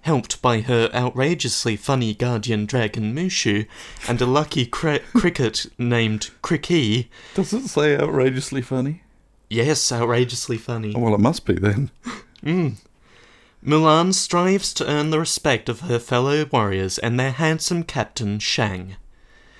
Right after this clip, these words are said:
Speaker 1: And then there's a sentence that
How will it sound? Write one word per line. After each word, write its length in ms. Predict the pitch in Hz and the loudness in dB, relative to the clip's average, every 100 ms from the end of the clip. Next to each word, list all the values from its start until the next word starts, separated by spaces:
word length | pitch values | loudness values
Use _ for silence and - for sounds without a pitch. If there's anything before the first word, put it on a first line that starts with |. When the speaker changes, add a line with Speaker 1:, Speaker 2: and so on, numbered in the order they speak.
| - - - _ | -20 -20 -20 _
Speaker 1:
And 160 | 120 117 | 0 4
then 220 | 139 156 | 4 4
there's 240 | 160 123 117 | 4 2 2
a 60 | |
sentence 840 | 113 160 151 147 151 165 185 - - - | 0 2 0 0 -2 -2 -2 -2 -4 -10
that 500 | 113 123 110 - | -4 -2 -2 -4